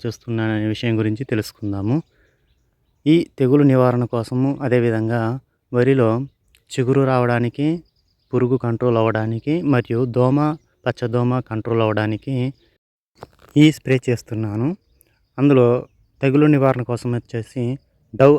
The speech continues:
ఆగ్రోసైన్స్కు సంబంధించినటువంటి, అనగా డవ్ ఆగ్రోసైన్స్ కంపెనీకి చెందిన భీము. ఇందులో ట్రైసైక్లోజోల్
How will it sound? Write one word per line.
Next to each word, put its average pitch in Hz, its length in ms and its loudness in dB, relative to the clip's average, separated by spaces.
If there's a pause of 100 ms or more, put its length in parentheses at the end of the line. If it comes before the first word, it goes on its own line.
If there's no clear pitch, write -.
(120)
ఆగ్రోసైన్స్కు 123 720 -4
సంబంధించినటువంటి, 110 880 -6 (180)
అనగా 117 320 2
డవ్ 123 140 4 (160)
ఆగ్రోసైన్స్ 117 500 -4
కంపెనీకి 110 400 -8
చెందిన 107 240 -2 (140)
భీము. 101 260 2 (540)
ఇందులో 135 280 4 (280)
ట్రైసైక్లోజోల్ 123 880 0